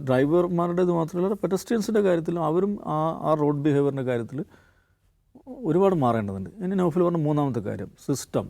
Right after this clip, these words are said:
അല്ല നമ്മുടെ സംവിധാനം. റോഡ് കൾച്ചർ മോശമാകുന്നത് എപ്പോഴാണ്? സംവിധാനം പരിമിതപ്പെടുമ്പോഴാണ്. നമ്മൾ ഈ വ-, ഈ വ-, ഈ ജാതി ഒരു ഏർപ്പാടും ഗൾഫ് കാണുന്നില്ലല്ലോ. എന്ന് പറഞ്ഞാൽ ഹോൺ അടിക്കുക, ക്രോസ് ചെയ്യുക, ഇ-, ഇങ്ങനത്തെ പരിപാടിയൊന്നുമില്ല.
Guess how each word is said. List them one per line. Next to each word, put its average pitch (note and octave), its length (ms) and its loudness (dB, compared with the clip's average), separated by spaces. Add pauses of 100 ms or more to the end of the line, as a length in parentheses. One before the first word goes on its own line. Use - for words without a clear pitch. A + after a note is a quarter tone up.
അല്ല C3 120 -4
നമ്മുടെ C3+ 280 -2
സംവിധാനം. B2+ 460 -4 (380)
റോഡ് G3+ 300 2
കൾച്ചർ G3+ 260 2
മോശമാകുന്നത് E3 800 0
എപ്പോഴാണ്? C#3+ 340 -2 (540)
സംവിധാനം C3+ 520 0
പരിമിതപ്പെടുമ്പോഴാണ്. D3+ 760 2 (1000)
നമ്മൾ C3 180 -4
ഈ D#3 200 2
വ-, D#3 100 6 (120)
ഈ D3+ 100 4
വ-, E3+ 180 -2
ഈ D#3 80 2
ജാതി D#3 240 2
ഒരു C#3+ 160 4
ഏർപ്പാടും C3 380 0
ഗൾഫ് A#2+ 300 -4
കാണുന്നില്ലല്ലോ. C3 520 0 (880)
എന്ന് C3+ 120 -2
പറഞ്ഞാൽ A#2+ 240 -2
ഹോൺ B2+ 220 2
അടിക്കുക, A2 320 -2 (100)
ക്രോസ് D#3 320 6
ചെയ്യുക, A#2 340 0 (200)
ഇ-, - 180 -6
ഇങ്ങനത്തെ F#3 320 0
പരിപാടിയൊന്നുമില്ല. D#3 580 2